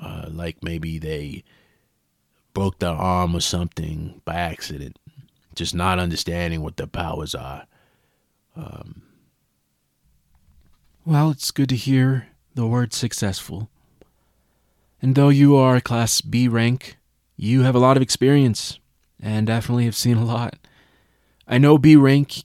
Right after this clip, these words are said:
Speaker 2: can be viewed as limited, but honestly, there's a lot to do in that rank, especially in the memory branch. Thank you.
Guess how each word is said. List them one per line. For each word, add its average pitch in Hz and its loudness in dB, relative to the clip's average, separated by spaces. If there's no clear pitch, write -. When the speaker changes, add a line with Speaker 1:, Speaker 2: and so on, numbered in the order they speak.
Speaker 2:
can 123 0
be 123 2
viewed 131 4
as 113 0
limited, 131 2
but 113 -2
honestly, 131 -4
there's 120 0
a 113 0
lot 117 0
to 120 -4
do 123 4
in 110 2
that 110 -2
rank, 117 -2
especially 120 -2
in 110 0
the 107 0
memory 110 2
branch. 101 -4
Thank 120 0
you. 113 2